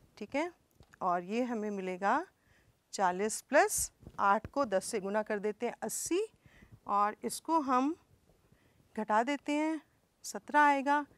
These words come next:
अब अस्सी को सत्रह से भाग देंगे तो हमें मिलेगा चार दशमलव सात। तो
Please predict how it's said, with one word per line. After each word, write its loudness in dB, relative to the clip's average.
अब -2
अस्सी 0
को 0
सत्रह 4
से -2
भाग 4
देंगे -4
तो -4
हमें -4
मिलेगा 4
चार 8
दशमलव -2
सात। 4
तो 0